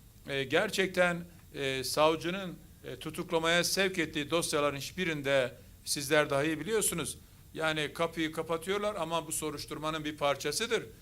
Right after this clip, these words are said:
Bu gizlidir. Bu, e, aleni değildir.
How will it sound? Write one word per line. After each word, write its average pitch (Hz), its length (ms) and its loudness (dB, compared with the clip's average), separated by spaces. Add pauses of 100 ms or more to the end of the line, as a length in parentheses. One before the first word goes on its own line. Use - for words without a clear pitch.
(140)
Bu 139 200 -6
gizlidir. 156 640 -2 (260)
Bu, 156 420 4 (160)
e, 139 180 0
aleni 151 540 2
değildir. 214 460 2